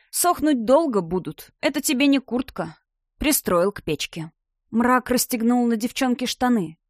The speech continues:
потянул вниз. Ада следила за его действиями, все больше настораживаясь. Не выдержав, уточнила. "А ты ее что, совсем разденешь?" "Шапку оставлю", буркнул мрак, "чтоб башку не напекло".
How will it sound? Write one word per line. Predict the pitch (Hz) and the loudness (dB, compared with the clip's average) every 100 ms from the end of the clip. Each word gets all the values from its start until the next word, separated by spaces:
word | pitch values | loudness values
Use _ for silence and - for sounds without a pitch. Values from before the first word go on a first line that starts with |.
| _ | _
потянул | - 214 233 208 170 | -4 -2 0 0 -2
вниз. | 170 196 160 - - _ _ _ _ _ | -2 -2 -2 -4 -8 _ _ _ _ _
Ада | - 254 240 | 0 2 4
следила | 233 240 233 277 269 | 0 0 -2 2 2
за | 208 247 | 2 0
его | 226 | 0
действиями, | 240 190 294 - - 208 190 - _ _ | 0 0 0 0 0 -2 -2 -4 _ _
все | - 262 | 0 0
больше | 220 277 - 269 | 2 0 0 0
настораживаясь. | 269 - 285 277 196 170 160 160 - - _ _ - | 0 0 0 2 0 -2 -4 -4 -6 -8 _ _ 0
Не | 233 | 4
выдержав, | 220 240 262 233 254 - - | 4 4 2 2 -2 -4 -8
уточнила. | 233 247 - 196 156 156 _ _ _ | -4 -2 -2 -2 -4 -6 _ _ _
"А | 151 | -16
ты | - 254 | -4 0
ее | 262 254 285 | 2 4 2
что, | 262 - 381 233 156 _ _ | 0 0 2 2 0 _ _
совсем | - 262 220 - 285 359 | -2 2 2 2 2 4
разденешь?" | 403 - 220 180 156 - - _ _ _ | 2 2 0 0 0 -6 -8 _ _ _
"Шапку | - 277 202 - | -2 2 0 2
оставлю", | 175 - - 156 156 156 - _ _ - | 0 0 -2 -2 -2 -8 -12 _ _ -12
буркнул | 190 208 180 175 185 | -2 -2 -2 -4 -2
мрак, | 196 196 156 - _ | 0 -2 -2 -8 _
"чтоб | - - 254 | -6 2 2
башку | 185 240 - - 180 | 4 2 2 -2 -2
не | 165 | 0
напекло". | 190 185 - 175 151 | 0 -2 -2 -2 -4